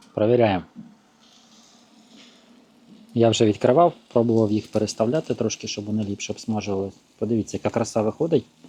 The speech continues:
Зразу налякався, подумав, що все згоріло. Бачите, оце чорне. А це просто сік стікає, і він так якби запечатався там на тій дошці. Нічого не воняє, все якби приємно пахне. Ну, я маю на увазі оця чорнота, щоб ви не думали, що вони згоріли.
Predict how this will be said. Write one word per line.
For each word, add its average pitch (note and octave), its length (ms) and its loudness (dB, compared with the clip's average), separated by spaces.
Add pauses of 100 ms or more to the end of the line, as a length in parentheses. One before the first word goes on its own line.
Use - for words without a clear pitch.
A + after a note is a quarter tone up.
(400)
Зразу A#2 340 2
налякався, A#2 520 2
подумав, B2+ 360 0
що - 100 -8
все A#2 200 -2
згоріло. G2+ 440 -2
Бачите, G#2 340 -6
оце - 240 -8
чорне. F#2+ 340 -4 (640)
А C#3+ 60 -8
це D3+ 120 0
просто C#3+ 300 0
сік - 260 -2
стікає, A#2+ 600 0
і G#2+ 40 -2
він A#2 140 2
так - 160 0 (120)
якби G#2 400 -2 (360)
запечатався A2 760 -2
там F#2+ 180 -6
на G2 80 -8
тій G#2 120 -6
дошці. C#3 360 -4 (360)
Нічого B2+ 320 0
не B2 80 6
воняє, A#2+ 580 0
все - 220 -2
якби G#2 200 -2
приємно G#2+ 420 0
пахне. B2+ 380 -2 (760)
Ну, C3 60 0
я A2+ 60 2
маю G#2+ 160 0
на G#2+ 60 0
увазі G2+ 220 0
оця G2 220 -4
чорнота, G2+ 480 -2
щоб G2 180 -8
ви G#2 80 -6
не G#2 100 -2
думали, G2+ 340 0
що F#2+ 160 -6
вони F#2+ 200 -4
згоріли. F#2 420 -4